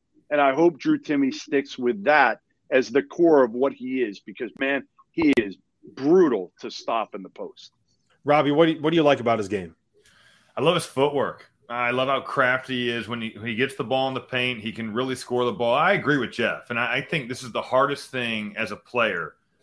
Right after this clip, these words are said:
Speaker 3: When you go and you get feedback, whether it's with the N B A, whether it's what you're listening to people,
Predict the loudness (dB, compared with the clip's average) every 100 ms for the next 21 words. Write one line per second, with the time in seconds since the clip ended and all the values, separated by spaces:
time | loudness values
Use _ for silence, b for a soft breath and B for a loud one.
0 | _ _ -8 -4 -2 0 2 2 -2 -4
1 | -6 -6 -6 -6 -4 -4 -4 -4 -6 -6
2 | -8 -6 -6 -4 -6 -6 -4 -2 -2 -2
3 | -4 -4 -6 -8 -10 -10 -10 -6 -6 -6
4 | -8 -8 -6 -6 -4 -2 -2 -2